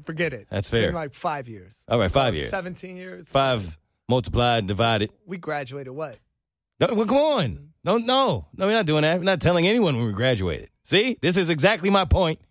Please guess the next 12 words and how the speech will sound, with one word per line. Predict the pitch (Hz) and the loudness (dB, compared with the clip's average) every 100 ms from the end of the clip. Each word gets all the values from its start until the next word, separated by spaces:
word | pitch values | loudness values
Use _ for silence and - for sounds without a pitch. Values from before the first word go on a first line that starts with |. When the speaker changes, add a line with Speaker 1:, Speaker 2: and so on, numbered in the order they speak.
| _ | _
Speaker 1:
But | - | -6
we | 233 202 | -4 -4
graduated. | 254 330 208 262 269 330 | -6 -6 -6 -6 -6 -8
Speaker 2:
It's | - | -6
not | 113 104 | -4 -2
the | 78 | -4
point | 95 85 64 | -4 -4 -4
here. | 67 60 _ _ | -12 -14 _ _
Speaker 1:
How | - 202 262 | -12 -10 -8
did | 240 | -10
we | 139 | -12
graduate? | - 139 185 139 107 101 98 - | -12 -10 -8 -10 -14 -18 -18 -20